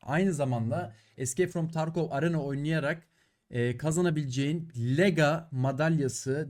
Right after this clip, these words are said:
diye bir, e, item getirmişler. Escape from Tarkov oynuyorsun, Escape from Tarkov Arena'yı oynuyorsun. Lega madalyası diye bir şey kazanıyorsun. Bu kazandığın madalyayla high tier loot, yani yüksek tier, son seviye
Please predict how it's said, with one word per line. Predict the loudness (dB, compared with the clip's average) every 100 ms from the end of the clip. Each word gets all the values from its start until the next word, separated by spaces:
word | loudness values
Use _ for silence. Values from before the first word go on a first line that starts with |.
| -2
diye | 0 0 -2 -2
bir, | -2 -4 -8 -18
e, | -14 -4 -2
item | -2 -2 -2
getirmişler. | -2 -2 -6 -6 -8
Escape | -8 -6 -4 -4
from | -4
Tarkov | -4 -2 -2 0
oynuyorsun, | 0 0 -2 -6 -12 -10
Escape | -6 -4
from | -4 -4
Tarkov | -4 -4 -4
Arena'yı | 0 2 2 2
oynuyorsun. | -2 -6 -8 -6 -6 -6 -16 _ _ -2
Lega | 2 4 4 4
madalyası | 4 2 0 0 0
diye | -2
bir | -2
şey | -4 -2
kazanıyorsun. | -2 -2 -4 -4 -4
Bu | -4
kazandığın | -2 -2 -2 -2
madalyayla | -2 -2 0 0 0 -2 -6 -10 _ _ _ _ _ _
high | -4 2 2 2
tier | -2 2 2 2
loot, | 2 0 0
yani | 0 0
yüksek | 0 -2 2 0 0
tier, | 0 0
son | 0 0 -2
seviye | 0 -2 0 2 2 0